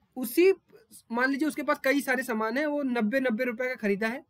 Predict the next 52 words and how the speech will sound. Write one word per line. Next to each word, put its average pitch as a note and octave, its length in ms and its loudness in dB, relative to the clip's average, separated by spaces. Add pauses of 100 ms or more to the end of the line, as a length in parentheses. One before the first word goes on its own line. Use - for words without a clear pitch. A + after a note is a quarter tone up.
(360)
सपोज C#4 300 0
कर C#4 100 2
देते B3 240 -4
हैं D4+ 80 2
एक C#4 80 0
व्यक्ति C4 280 -2
के C4+ 60 -4
पास C#4 180 0
बल्ब A3+ 280 0
की C4+ 100 -4
दुकान G#3+ 360 -2
है, B3 140 -10 (500)
ये G#3 120 0
उसके A#3 180 -4
पास A#3 200 0
बल्ब G#3 260 0
की A#3 100 -8
दुकान G3 380 -2
है, A3+ 100 -10 (400)
ठीक A#3 120 -6
है, - 80 -14 (300)
उसके G#3+ 160 -4
पास B3+ 140 0
बहुत G#3+ 240 0
सारे B3 180 0
बल्ब A3 260 0
हैं B3+ 100 0
और A#3 200 -6
उसने C4+ 260 0
क्या C#4+ 140 0
किया B3 220 -2
है, D4+ 100 -2 (280)
बल्ब C#4 260 0
नब्बे B3+ 320 4
रुपये A#3+ 240 0
का C4+ 100 0
खर-, A3+ 160 -4
प्रति A3 280 -4
पीस C4 200 -6
खरीदा F#3+ 300 -2
है। E3 180 -4 (720)
एक D#4+ 300 2
बल्ब C#4+ 300 2
को D#4 200 0
वो D4 160 0
एसपी A#3 460 -2
वन B3 240 0
वो C4+ 160 -4
कितने C4 300 -4
पर C#4 140 0
बेचता B3+ 320 -2
है? C#4 120 -6